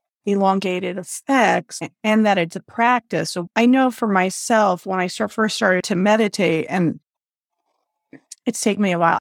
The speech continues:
And now that you're talking, I'm like, "I have done a breath work exercise. I know I have. <laughs> I went to somebody to do that with them." And I was like, "Oh, that's right. I did do that." But it's taken me a long time to be able to research and seek,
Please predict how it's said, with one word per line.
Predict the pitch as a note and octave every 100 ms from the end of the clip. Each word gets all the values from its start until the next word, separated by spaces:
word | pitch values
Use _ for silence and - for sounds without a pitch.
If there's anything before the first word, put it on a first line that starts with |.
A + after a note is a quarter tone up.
| -
And | F#3 F3+ _ _
now | G#3 G3
that | F#3+
you're | F#3
talking, | - F#3 - F3+
I'm | F3
like, | F#3+ G3
"I |
have | G#3 E3 C#4
done | A#3 F3+
a |
breath | E3 D#3 -
work | F3 -
exercise. | F3 - F3+ - F#3+
I | B3+
know | C#4 D#4
I | B3+
have. | F#3+ - -
<laughs> |
I | C#4
went | E4 D#4+
to | D#4 C4+
somebody | C4+ A#3+ G#3+
to | D4 B3+
do | F#4 G4+
that | D#4+
with | A#3+ G3
them." | G#3+ - - D4+ -
And | C#4+
I |
was | D#4+
like, | E4 G#4+
"Oh, | C5 D#4+
that's | D#4 A4+
right. | E4 A#3+
I | B3+
did | F#4 A#4
do | G#4 B3+
that." | D#4 F#3+ _
But | C#4 C4 -
it's | B3+ -
taken | E4 D4+ C#4+
me | C4+ B3+
a |
long | B3+ B3+ A#3+
time | - C#4 C#4+ B3+
to | A#3
be | A3+
able | A3+ A3
to | G#3+
research | A3+ - G#3+ G3 -
and | F#3+ E3+
seek, | - - A#3+ A3+ G3 F3+ - - -